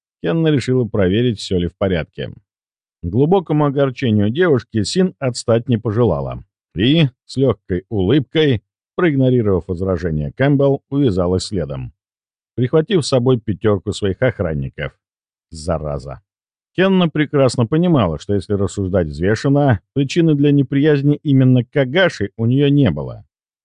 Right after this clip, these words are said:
Вела себя та корректно, без гонора. Разве что свой носик порой совала куда не следует. Но ничего противозаконного за ней замечено не было. И, тем не менее, Кенна прекрасно видела, как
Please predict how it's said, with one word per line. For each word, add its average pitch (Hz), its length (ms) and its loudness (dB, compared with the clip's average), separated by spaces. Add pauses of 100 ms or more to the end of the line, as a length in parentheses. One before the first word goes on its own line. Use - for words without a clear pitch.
(240)
Вела 139 280 2
себя 156 320 0
та 143 500 2
корректно, 98 840 0
без 110 220 -2
гонора. 73 560 -4 (500)
Разве 165 360 0
что 165 220 0
свой 160 220 0
носик 165 400 0
порой 98 280 0
совала 95 400 0
куда 95 200 0
не 127 120 2
следует. 73 440 -4 (540)
Но 180 80 -2
ничего 110 320 2
противозаконного 92 960 0
за 131 120 0
ней 127 120 2
замечено 131 520 2
не 156 200 2
было. 65 340 -8 (640)
И, 156 340 0 (120)
тем 160 200 2
не 160 100 4
менее, 156 380 4
Кенна 170 380 0
прекрасно 120 640 0
видела, 110 320 0
как 104 180 -2